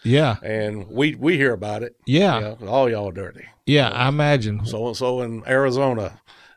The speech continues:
Speaker 2: You
Speaker 1: Yeah.
Speaker 2: know, "So what he did."
Speaker 1: That's right.
Speaker 2: You know,
Speaker 1: Yeah.
Speaker 2: "Okay, that, that's, that's one that messed up."
Speaker 1: That's right. That's right.
Speaker 2: You know, that ain't all of us.
Speaker 1: Yeah, and they, and they act like you're supposed to answer for him when,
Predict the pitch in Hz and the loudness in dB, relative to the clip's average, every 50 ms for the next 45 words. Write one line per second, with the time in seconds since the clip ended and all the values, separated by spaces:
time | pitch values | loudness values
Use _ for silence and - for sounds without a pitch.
0 | _ 131 131 143 143 120 120 - - 113 117 120 117 123 135 127 95 95 92 92 | _ 4 4 6 4 4 0 -6 -8 -6 -4 -2 -2 -2 -2 -4 -4 -6 -8 -8
1 | 95 - - _ - 131 131 139 117 - 143 120 101 101 - 92 117 123 131 131 | -10 -12 -12 _ 2 4 4 4 6 4 2 2 2 0 -4 -2 0 2 2 2
2 | 131 101 104 110 98 - _ _ - 107 - - _ _ _ 101 113 - - 117 | 2 0 -2 -6 -8 -10 _ _ -14 -14 -14 -14 _ _ _ -12 -10 -10 -8 -4
3 | 117 131 135 135 127 120 110 90 113 127 127 110 - - - 113 98 - - - | -2 0 0 0 0 -2 -6 -6 -4 -4 -4 -6 -6 -8 -8 -8 -8 -10 -12 -8
4 | - 127 123 127 120 - 135 117 98 101 110 - - - 117 117 110 - 123 110 | -2 2 2 2 4 4 2 2 2 0 -4 -8 -6 -2 0 0 0 2 2 0
5 | 104 101 104 90 87 90 95 104 113 113 113 117 117 113 110 110 101 82 80 87 | 2 0 -2 -6 -6 -6 -4 -4 -2 -4 -4 -4 -4 -2 -2 -2 -4 -6 -10 -14
6 | - - - 123 120 120 117 113 117 120 123 127 131 - 127 120 123 127 135 135 | -16 -8 -2 2 2 2 2 2 0 -2 -2 -4 -4 -4 -6 -4 -2 -2 -2 -2
7 | 131 120 110 - 151 143 - - 135 120 - - 123 131 135 - 127 117 - 120 | -4 -6 -10 -10 -10 -10 -10 -10 -10 -10 -10 -10 -10 -10 -10 -10 -12 -12 -12 -10
8 | - 156 151 139 120 113 113 120 120 131 123 117 | -10 -8 -6 -6 -6 -6 -6 -6 -6 -6 -6 -8